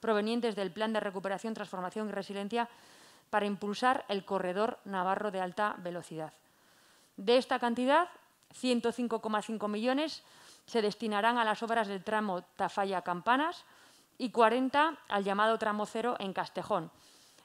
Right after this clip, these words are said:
el enlace de cuatro coma un kilómetros que une la plataforma de alta velocidad con la línea Casetas-Bilbao desde el viaducto sobre el río Ebro. Sin duda es una gran noticia para el desarrollo de Navarra,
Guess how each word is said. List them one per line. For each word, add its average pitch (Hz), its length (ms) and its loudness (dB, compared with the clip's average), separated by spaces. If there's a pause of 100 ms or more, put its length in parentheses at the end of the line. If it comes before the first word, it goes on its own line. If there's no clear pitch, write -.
el 220 120 2
enlace 220 380 0
de 220 160 -2
cuatro 233 380 2
coma 214 240 2
un 214 100 -2
kilómetros 233 560 -2
que 214 140 -4
une 240 180 0
la 202 160 -2
plataforma 208 500 -2
de 196 80 -4
alta 202 200 -2
velocidad 196 500 -2 (640)
con 240 160 4
la 208 100 6
línea 240 360 0
Casetas-Bilbao 220 720 -2
desde 202 180 -6
el 185 80 -6
viaducto 180 480 -6
sobre 175 240 -8
el 160 80 -4
río 180 260 -6
Ebro. 160 280 -12 (920)
Sin 220 200 -4
duda 240 180 4
es 233 120 -2
una 208 260 2
gran 233 260 2
noticia 247 600 -2
para 185 140 -4
el 180 100 -6
desarrollo 190 680 -2
de 180 120 -4
Navarra, 214 520 0